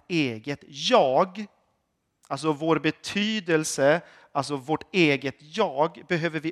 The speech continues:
omvärdera i förhållande till andra människor. Eh,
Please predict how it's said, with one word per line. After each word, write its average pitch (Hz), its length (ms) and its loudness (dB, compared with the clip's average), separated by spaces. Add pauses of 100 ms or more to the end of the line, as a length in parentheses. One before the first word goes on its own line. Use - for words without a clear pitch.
(140)
omvärdera 151 1080 0 (640)
i 151 100 -2
förhållande 131 640 -2
till - 180 -16
andra 120 320 -12
människor. 143 560 -14 (2000)
Eh, 170 380 4